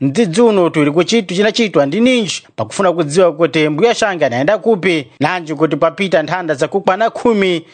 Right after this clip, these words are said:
nduli mwakuti tsamba makamaka ndawa ibodzibodzi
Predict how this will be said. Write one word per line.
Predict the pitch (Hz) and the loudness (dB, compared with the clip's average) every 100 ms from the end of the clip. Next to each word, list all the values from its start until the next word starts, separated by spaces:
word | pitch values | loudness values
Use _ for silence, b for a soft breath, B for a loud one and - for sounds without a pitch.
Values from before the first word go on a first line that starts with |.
| b b | b b
nduli | 208 269 262 | 2 4 4
mwakuti | 185 160 160 156 160 | 2 0 0 0 0
tsamba | 143 - 240 254 196 135 117 175 254 | -2 -4 -2 -2 -2 0 0 2 0
makamaka | 226 - 185 214 214 | -2 -2 0 0 -2
ndawa | 220 233 151 | 0 0 0
ibodzibodzi | 151 170 160 220 233 175 | 0 0 2 4 2 0